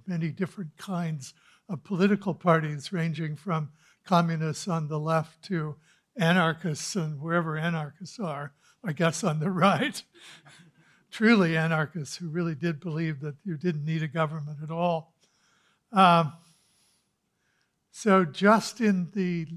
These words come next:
in late July of thirty-six, Franco started putting together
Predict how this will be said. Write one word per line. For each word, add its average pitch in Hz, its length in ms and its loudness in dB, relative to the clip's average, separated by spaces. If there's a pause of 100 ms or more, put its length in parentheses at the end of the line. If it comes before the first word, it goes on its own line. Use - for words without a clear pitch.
(420)
in 160 220 -4
late 165 220 0
July 170 460 0
of 151 160 -8
thirty-six, - 1000 -6 (500)
Franco 170 800 0 (220)
started 170 760 0 (600)
putting 190 360 4
together 170 580 2